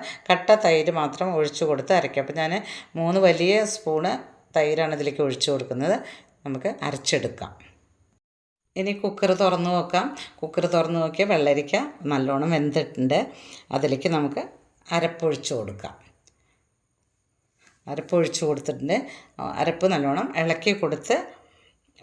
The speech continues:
പത വരുന്ന വരെ തിളയ്ക്കുന്നുണ്ടോ. നല്ലോണം തിളച്ച് കഴിഞ്ഞാൽ പിരിഞ്ഞു പോകും. അധികം തിളയ്ക്കാതെ, ആ, നല്ല പത വരുമ്പോൾ നമുക്ക് അത് ഇറക്കി വയ്ക്കാം. തൈരും തേങ്ങയും കൂടി അരച്ചത് പിരിയാൻ സാധ്യതയുണ്ട്, അതുകൊണ്ടാണ് തിളയ്ക്കരുതെന്ന് പറഞ്ഞ്.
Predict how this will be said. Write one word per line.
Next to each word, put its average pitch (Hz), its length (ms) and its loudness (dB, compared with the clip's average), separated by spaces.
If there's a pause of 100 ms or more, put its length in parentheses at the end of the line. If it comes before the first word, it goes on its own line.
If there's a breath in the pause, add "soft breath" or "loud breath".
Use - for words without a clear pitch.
(120)
പത 196 160 4 (120)
വരുന്ന 190 280 4 (100)
വരെ 175 200 6 (520)
തിളയ്ക്കുന്നുണ്ടോ. 170 500 0 (100)
നല്ലോണം 170 460 2
തിളച്ച് 175 340 0
കഴിഞ്ഞാൽ 185 340 2
പിരിഞ്ഞു 160 360 2
പോകും. - 180 -8 (120)
അധികം 175 320 -4 (420 loud breath)
തിളയ്ക്കാതെ, 160 600 0 (400 loud breath)
ആ, - 40 -10 (580)
നല്ല 175 160 0 (120)
പത 185 160 4 (120)
വരുമ്പോൾ 165 320 2
നമുക്ക് 160 280 -2 (140)
അത് 156 160 0
ഇറക്കി 143 280 -4
വയ്ക്കാം. 147 220 -2 (100)
തൈരും 185 400 2 (540 loud breath)
തേങ്ങയും 185 340 2
കൂടി 196 200 4
അരച്ചത് 175 400 0 (460)
പിരിയാൻ 190 440 4
സാധ്യതയുണ്ട്, 175 520 0
അതുകൊണ്ടാണ് 160 440 -2
തിളയ്ക്കരുതെന്ന് 143 680 0
പറഞ്ഞ്. 156 200 -4